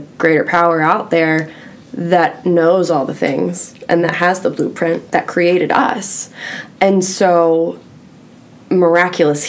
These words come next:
healing doesn't come from a person. It doesn't come from a human being. It comes from the power above. And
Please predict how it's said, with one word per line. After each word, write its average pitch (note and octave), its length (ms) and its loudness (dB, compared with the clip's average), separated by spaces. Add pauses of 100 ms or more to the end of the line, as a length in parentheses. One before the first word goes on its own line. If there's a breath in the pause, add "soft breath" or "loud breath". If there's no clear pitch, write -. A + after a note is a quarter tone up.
healing G3 600 2 (100)
doesn't F#3+ 280 2
come E3 200 0
from D#3 140 -2
a C#3+ 60 -2
person. E3 720 -2 (200)
It F#3 100 0
doesn't E3+ 260 0
come E3 220 -2
from D#3 240 -2
a D#3+ 60 -2
human D#3+ 300 -4
being. D#3+ 300 0
It E3 120 -6
comes E3+ 340 -2
from D#3 500 -2
the F3 120 0
power D3+ 340 0
above. E3+ 580 0 (480 loud breath)
And D#3+ 720 0